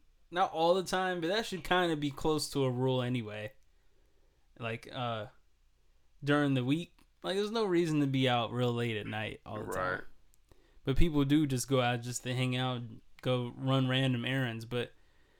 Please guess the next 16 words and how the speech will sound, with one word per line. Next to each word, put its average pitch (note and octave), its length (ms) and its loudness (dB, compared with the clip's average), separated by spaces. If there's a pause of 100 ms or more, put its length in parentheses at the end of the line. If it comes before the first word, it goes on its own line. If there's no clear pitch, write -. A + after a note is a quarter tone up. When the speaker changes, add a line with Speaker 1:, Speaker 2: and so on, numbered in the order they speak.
(1600)
Speaker 1:
people D#3 240 0
should C#3 240 2
be A#2+ 260 -2
more D3+ 280 2
Speaker 2:
Dude, B2+ 80 4
Speaker 1:
off A#2+ 160 -2
the B2 80 -10
street D#3+ 200 -2
Speaker 2:
dude, C3+ 200 2
Speaker 1:
than D#3 80 4
Speaker 2:
this, - 220 2
Speaker 1:
they A2 60 -6
are. A2 60 -6
Speaker 2:
this D#3+ 220 -2
last F#3 340 8
week, E3 420 2